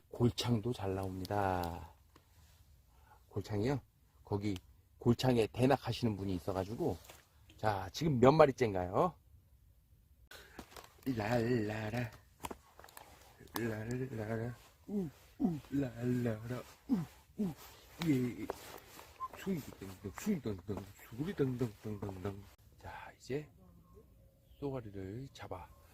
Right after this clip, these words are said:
보도록 하겠습니다. 자, 첫 캐스팅. 자, 오늘 사용할 채비는, 어, 육십사분의 일 골드 바늘,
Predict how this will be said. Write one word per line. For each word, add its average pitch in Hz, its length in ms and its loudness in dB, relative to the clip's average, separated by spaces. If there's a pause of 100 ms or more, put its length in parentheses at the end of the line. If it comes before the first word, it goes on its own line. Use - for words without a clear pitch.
(160)
보도록 107 380 2 (180)
하겠습니다. 135 1000 -2 (640)
자, - 80 -16 (1800)
첫 131 220 -6
캐스팅. 113 380 -4 (2500)
자, 90 220 -4
오늘 98 340 -2
사용할 127 480 -4
채비는, 127 640 -6 (1500)
어, 85 760 -8 (560)
육십사분의 123 1040 0
일 107 240 0
골드 120 420 4
바늘, 90 600 0